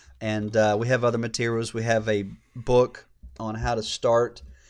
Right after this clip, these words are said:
and, and this program, we call it Kids Reaching Kids. And we have a book on how to implement that in your church. You can get the ebook, uh, version of that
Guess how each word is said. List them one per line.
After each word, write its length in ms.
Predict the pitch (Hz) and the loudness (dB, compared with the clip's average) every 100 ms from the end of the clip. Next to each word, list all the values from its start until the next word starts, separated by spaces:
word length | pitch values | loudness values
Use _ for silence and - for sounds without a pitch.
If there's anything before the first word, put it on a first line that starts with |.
| - | -12
and, 140 | 127 | -10
and 180 | - 127 | -4 -2
this 120 | 151 - | 0 -2
program, 460 | - 165 156 139 | 0 0 0 -2
we 80 | 123 | -2
call 240 | - 143 | 2 4
it 80 | 123 | 4
Kids 200 | - 120 | 0 -2
Reaching 300 | 117 110 104 | -2 -6 -8
Kids. 460 | 98 107 85 - - - - - _ | -6 -4 -4 -8 -12 -16 -20 -20 _
And 400 | 113 110 110 110 | -4 0 0 -2
we 120 | 113 | 0
have 120 | 120 110 | 2 2
a 80 | |
book 480 | 107 127 123 123 - - | 0 4 4 2 -12 -8
on 140 | 110 | -6
how 220 | 110 120 | 0 2
to 240 | 110 104 95 _ - | 2 0 -2 _ -8
implement 480 | 120 127 120 113 | -6 -4 -6 -4
that 180 | 120 117 | 0 0
in 80 | 113 | 0
your 120 | 113 | -4
church. 500 | 110 - 117 113 - | -6 -2 -2 -2 -8
You 80 | 110 | -8
can 80 | 110 | -6
get 140 | 107 | -6
the 140 | 78 113 | -6 -4
ebook, 460 | 117 113 110 - _ | -2 -2 -4 -20 _
uh, 120 | - | -12
version 400 | 101 113 113 113 | -4 -2 -2 -4
of 100 | 110 | -4
that 340 | 110 113 110 | 0 2 0